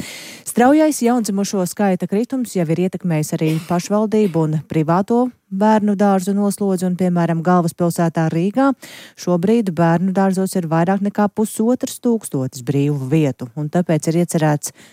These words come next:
samazināt bērnu skaitu grupiņās, kā arī bērnu dārzos piedāvāt interešu nodarbības bērniem un vecākiem. Vairāk par šo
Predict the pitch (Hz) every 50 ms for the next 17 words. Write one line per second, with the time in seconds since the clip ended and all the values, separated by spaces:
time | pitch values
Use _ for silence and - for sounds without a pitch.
0 | _ _ - - - 202 202 185 160 143 156 147 139 135 135 131 - - 156 147
1 | 143 139 135 131 - - 165 151 143 139 - 135 151 160 196 - - 190 175 156
2 | 143 139 135 - - 156 147 143 143 143 143 143 139 131 123 _ - 147 160 170
3 | 170 156 151 143 135 147 143 139 - 143 143 - _ - 160 147 147 143 139 135
4 | 139 139 - - - - - - - - _ _ _ - 160 160 170 165 - 143
5 | 139 135 - - - 143 139 147 147 131 139 120 - 135 131 139 135 - 151 143
6 | 139 139 135 135 135 139 139 131 143 147 - - - - 147 - - - - 156
7 | - - - - - - - - - - 285 277 208 151 120 - - 123 127 -
8 | - 131 127